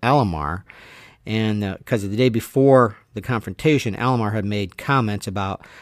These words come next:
how Hirschbeck's attitude changed following the death of his son, which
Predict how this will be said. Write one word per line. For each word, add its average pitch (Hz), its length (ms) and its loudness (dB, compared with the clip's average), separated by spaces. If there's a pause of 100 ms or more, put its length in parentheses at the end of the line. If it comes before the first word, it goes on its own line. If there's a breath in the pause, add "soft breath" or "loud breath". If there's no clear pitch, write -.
(120)
how 117 160 0
Hirschbeck's 110 520 -2
attitude 107 520 -2
changed 113 480 -2
following 107 480 -2
the 92 120 -6
death 104 280 -4
of 95 60 -6
his 90 120 -6
son, 87 540 -2
which 90 320 -8